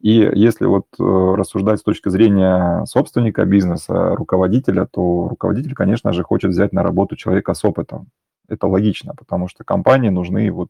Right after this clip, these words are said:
результаты здесь и сейчас. Зачем ему, э, ждать какое-то время, пока человек придёт, освоится, разберётся и там, глядишь, там через полгода начнёт что-то выигрывать? То есть это очень долго, и никто не готов платить просто за вот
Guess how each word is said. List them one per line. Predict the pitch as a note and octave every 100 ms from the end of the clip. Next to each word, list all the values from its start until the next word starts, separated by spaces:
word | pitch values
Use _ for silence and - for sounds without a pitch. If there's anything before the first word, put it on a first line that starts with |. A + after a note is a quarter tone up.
| -
результаты | F2+ F2+ - G#2+ F2+
здесь | F2 F#2+ F2+
и |
сейчас. | - - F#2+ F2+
Зачем | E2+ G#2+ F#2+
ему, | F#2 F2+ - - - _ -
э, | F#2+
ждать | F#2+ G#2
какое-то | F2 F#2+ F#2 F2+
время, | B2+ C#3 G#2
пока | F2 - F2
человек | - F2+ -
придёт, | - F2 A#2+ C3+ -
освоится, | F#2 - G#2+ A#2 G#2 -
разберётся | F2+ F2 F2+ A#2 B2 - F2+
и | F2 G2
там, | - F#2 F2 _ _ _ -
глядишь, | F2 G2+ -
там | F2
через | - F2 -
полгода | F#2+ F2+ G2 F2+
начнёт | E2+ - F#2
что-то | - - F2+
выигрывать? | F2+ F#2 E2+ - - -
То |
есть | - -
это | - - F#2+ F#2+ -
очень | G2+ - G2
долго, | B2+ C#4+ G2
и | F2 F#2 F2+ F2 _ _ _
никто | F#2 F#2+ F#2+ A2
не | G#2+
готов | F2 - G2
платить | - E2 - -
просто | F2+ - E2
за | E2+
вот | F2+ -